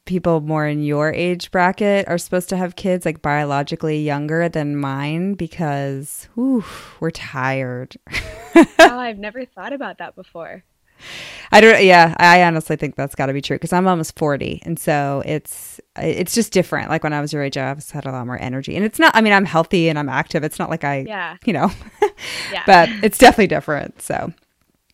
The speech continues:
Speaker 2: Yeah,
Speaker 1: anyway.
Speaker 2: totally.
Speaker 1: All right. Well, you're gonna finish us with a shout out.
Speaker 2: Yeah, and this actually segs perfectly into my shout out. Uh, I,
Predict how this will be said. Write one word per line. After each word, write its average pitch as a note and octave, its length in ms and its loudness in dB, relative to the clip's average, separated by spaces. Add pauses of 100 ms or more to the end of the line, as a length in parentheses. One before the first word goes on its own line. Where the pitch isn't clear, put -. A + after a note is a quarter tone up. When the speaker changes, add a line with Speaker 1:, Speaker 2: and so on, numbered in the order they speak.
(220)
Speaker 2:
Yeah, F3+ 120 -12
Speaker 1:
anyway. F#3+ 460 2
Speaker 2:
totally. - 380 -8 (720)
Speaker 1:
All G#3+ 80 4
right. A3 160 8
Well, G#3 100 4
you're A3+ 140 6
gonna E4 180 2
finish B3 400 0
us A3+ 300 2 (360)
with F#3+ 440 4
a F#3 100 2
shout G3 640 2
out. D#3 720 -2 (640)
Speaker 2:
Yeah, A#3 240 -6
and F#3 80 -10
this F#3+ 180 -10
actually F#3+ 480 -10 (520)
segs G3 400 -12
perfectly G3 840 -10
into A3 300 -10
my F3+ 140 -6
shout G#3 340 -4
out. F3 260 -4
Uh, F3 380 -8 (220)
I, G3+ 240 -4